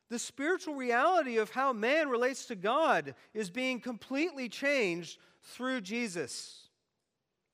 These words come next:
The destruction of the temple was a cataclysmic event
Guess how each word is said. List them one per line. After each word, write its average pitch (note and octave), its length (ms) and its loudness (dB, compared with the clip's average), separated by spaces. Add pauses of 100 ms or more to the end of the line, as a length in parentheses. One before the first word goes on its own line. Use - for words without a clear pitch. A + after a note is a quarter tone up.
(420)
The D#3 100 -8
destruction A3+ 760 -4 (240)
of F#3 120 -4
the E3 120 -4
temple D3 580 -8 (360)
was F#3+ 120 -6
a G3 60 -4
cataclysmic A#3 920 -4
event C#3+ 540 -8